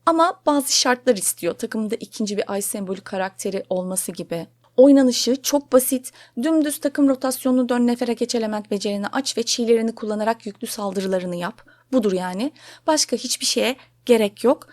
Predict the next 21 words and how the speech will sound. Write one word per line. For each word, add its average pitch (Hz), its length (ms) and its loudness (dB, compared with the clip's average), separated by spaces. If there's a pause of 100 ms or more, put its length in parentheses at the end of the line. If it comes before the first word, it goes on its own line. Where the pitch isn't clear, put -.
(140)
Sadece 294 480 2
ekstra 294 540 2
olarak 262 400 0
şu - 160 -2
an 294 100 4
için 285 260 0
su - 280 -6
karakteri 233 560 -4
seçimi 233 420 -4
konusunda 233 580 -4
biraz 214 360 -4 (220)
sıkıntılar 247 640 0
yaşadığımızı 185 720 -4
da 170 160 -6 (180)
söyleyebiliriz. 247 1000 2 (140)
Ama 262 400 4 (220)
bunların 277 360 2
hepsini 277 480 0
ayrıntılı 240 480 -2
bir 208 40 -8
şekilde 202 720 -4